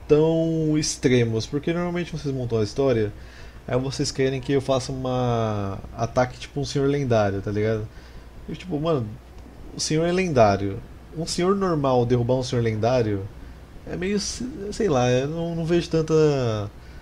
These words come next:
tanto peso na história. Quando, ah, não, ele tem que derrotar, sei lá, o s-, o, o Karl Franz, por exemplo. Porque, tipo, meu, o cara é o senhor lendário. Tipo, fala assim, ah, derrotar alguns senhores do Império, pegar tal cidade, tá ligado?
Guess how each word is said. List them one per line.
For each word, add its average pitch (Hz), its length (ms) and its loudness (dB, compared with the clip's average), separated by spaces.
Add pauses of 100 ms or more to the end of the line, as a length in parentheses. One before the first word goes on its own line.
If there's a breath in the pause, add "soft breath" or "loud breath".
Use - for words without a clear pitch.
(260 loud breath)
tanto 143 220 0
peso 143 280 4
na 139 60 2
história. 131 280 2
Quando, 127 140 -2
ah, 135 220 2
não, 135 200 2
ele 127 100 2
tem 127 120 -4
que 135 60 -6
derrotar, 139 560 4
sei 143 160 2
lá, 131 200 4
o 120 60 2
s-, - 380 -8
o, 110 800 -2 (520 loud breath)
o 110 60 -8
Karl 139 220 4
Franz, 123 400 2
por 113 140 2
exemplo. 107 420 0 (880 loud breath)
Porque, 165 220 -4
tipo, 151 380 -4
meu, 160 140 4
o - 20 4
cara 151 180 4
é - 20 8
o 156 40 2
senhor 165 160 0
lendário. 135 420 2
Tipo, 113 200 -4
fala 147 180 2
assim, 151 100 0
ah, 160 120 2
derrotar 135 440 2
alguns 139 760 0
senhores 143 220 4
do 135 60 -4
Império, 117 400 6
pegar 123 300 0
tal 131 240 4
cidade, 110 560 2
tá 104 100 -8
ligado? 110 380 -4